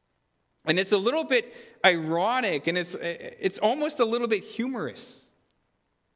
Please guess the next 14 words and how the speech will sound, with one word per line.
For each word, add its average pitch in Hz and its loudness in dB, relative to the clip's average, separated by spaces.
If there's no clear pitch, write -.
Because 190 4
the 196 2
very 226 2
reason 202 0
that 160 -2
Peter 220 0
and 143 -4
John 160 -4
were 165 -2
arrested 156 0
in 170 -4
the 143 -2
first 190 -4
place, 123 -10